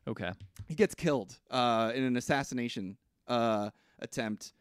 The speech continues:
Speaker 2: uh, by this guy named, oh God, what's his name? Gilbert. This guy's name's Gilbert.
Speaker 1: Guy's name's Gilbert. Okay.
Speaker 2: Gilbert is hired by Mister Donovan, this dude with sl-, like, sunglasses and a hat, to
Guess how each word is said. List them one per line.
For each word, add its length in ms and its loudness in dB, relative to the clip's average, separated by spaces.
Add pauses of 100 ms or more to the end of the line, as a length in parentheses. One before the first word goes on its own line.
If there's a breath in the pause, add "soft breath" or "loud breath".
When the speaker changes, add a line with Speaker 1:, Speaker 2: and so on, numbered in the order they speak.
(200)
Speaker 2:
uh, 240 4
by 160 6
this 120 2
guy 180 6
named, 600 4 (540)
oh 560 -2
God, 340 2
what's 180 -4
his 180 -8
name? 560 -4 (360)
Gilbert. 400 10
This 140 -18
guy's 220 2
name's 200 -2
Gilbert. 400 2
Speaker 1:
Guy's 300 -4
name's 260 -2
Gilbert. 360 -2
Okay. 140 8
Speaker 2:
Gilbert 420 8
is 160 6
hired 540 4 (140)
by 380 6
Mister 280 0
Donovan, 640 0
this 160 -4
dude 300 2
with 200 2
sl-, 120 -2 (120)
like, 200 -4
sunglasses 580 0
and 100 0
a 40 -2
hat, 400 -2 (360 soft breath)
to 380 6